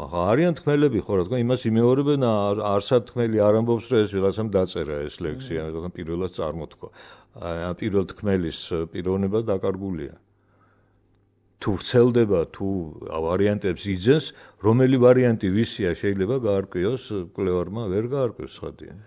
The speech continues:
Speaker 2: საკმაოდ რთული.
Speaker 1: თუ ჩვენ ვერ წვდებით იმ არქეტიპულ, ა, ავტორს, რომელსაც პირველად ეს თქვა, როდის თქვა, არავინ არ იცის, არც მის სახელი და არც ვიცის. და ასევე იმ ვარიანტებსაც,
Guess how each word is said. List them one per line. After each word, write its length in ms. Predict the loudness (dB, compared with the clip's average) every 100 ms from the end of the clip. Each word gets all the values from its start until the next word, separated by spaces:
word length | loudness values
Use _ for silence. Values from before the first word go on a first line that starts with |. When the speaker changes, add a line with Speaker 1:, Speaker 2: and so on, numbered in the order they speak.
| _
Speaker 2:
საკმაოდ 500 | -20 -20 -18 -18 -18
რთული. 520 | -20 _ -16 -14 -12 -2
Speaker 1:
თუ 100 | -2
ჩვენ 240 | -2 0 4
ვერ 160 | 4
წვდებით 420 | 2 0 0 0 -2
იმ 120 | -4
არქეტიპულ, 840 | -4 -4 -4 0 0 0 -6 -4 -6
ა, 540 | -8 -18 -20 -8 -4 2
ავტორს, 420 | 2 2 0 0
რომელსაც 300 | 0 2 0
პირველად 420 | 0 2 4 4 2
ეს 180 | -4 -4
თქვა, 240 | 0 2 2
როდის 360 | 0 -4 -6
თქვა, 220 | -6 -4 -2
არავინ 280 | -2 -2 -2
არ 120 | -4
იცის, 180 | -4 -6
არც 160 | -8 -8
მის 160 | -12 -8
სახელი 440 | -8 -6 -8 -8
და 120 | -6
არც 160 | -6 -8
ვიცის. 360 | -14 -16 -16 -16 -20 -20 -20 -20 _
და 160 | -14 -12 -10
ასევე 360 | -10 -6 -2 0
იმ 120 | 0
ვარიანტებსაც, 760 | 0 2 2 0 -4 -8 -8